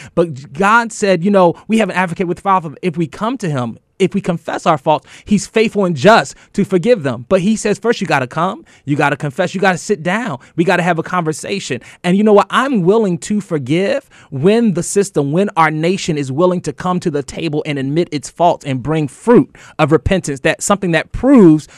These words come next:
that they're willing to take care of it. You know what I'm saying? And I'm just gonna quote this last line. You know, Langston Hughes says, "Negroes, sweet, docile, humble, and kind, beware of the day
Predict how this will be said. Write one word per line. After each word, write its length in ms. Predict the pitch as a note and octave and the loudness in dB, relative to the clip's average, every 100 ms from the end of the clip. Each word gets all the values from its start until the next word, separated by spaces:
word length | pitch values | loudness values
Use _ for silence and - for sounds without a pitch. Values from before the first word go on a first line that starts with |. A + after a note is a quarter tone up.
| _ | _
that 120 | D3 | 0
they're 160 | E3+ D#3 | 4 4
willing 460 | F3+ F#3 D3+ C#3+ - - | 6 4 2 -2 -8 -10
to 60 | |
take 220 | - E3 | -2 -2
care 220 | - E3 B2 | 0 -2 -2
of 120 | A#2 | -6
it. 180 | - D#3 | -14 -2
You 60 | E3+ | 2
know 80 | |
what 60 | F#3 | 2
I'm 40 | |
saying? 160 | F3+ G3 | 0 -2
And 100 | E3 | 2
I'm 100 | F#3+ | 0
just 120 | A3 | 0
gonna 200 | F3+ E3 | -2 -2
quote 220 | D3 F3+ D#3+ | -2 -4 -2
this 140 | C3 | -4
last 340 | C#3+ D#3+ D3+ | -2 -2 -4
line. 360 | C3+ D3+ D#3+ D3 - - | -2 0 0 -2 -8 -2
You 60 | |
know, 80 | E3 | 2
Langston 400 | C#3+ E3+ F#3 D#3+ | 4 2 0 -2
Hughes 220 | D#3 F3+ | -2 -2
says, 200 | - D3 | 0 0
"Negroes, 640 | C3+ D#3+ F#3+ F#3 F3+ F#3 F3 | 2 2 2 4 4 4 0
sweet, 520 | - E3+ F#3+ F#3+ - _ _ B2 | -6 -4 -4 -4 -12 _ _ 0
docile, 500 | E3 F3 - F3+ E3 | 2 2 2 2 2
humble, 440 | - F#3 F3+ F#3 | 0 -2 2 2
and 100 | F3 | 0
kind, 520 | - C#3+ C3 B2+ B2 - _ | -2 -4 -4 -6 -10 -12 _
beware 440 | - D3+ C3+ D#3+ E3 | -4 0 2 4 2
of 80 | C#3+ | 0
the 100 | D#3+ | -2
day 380 | C3+ B2 A#2+ | 0 0 -2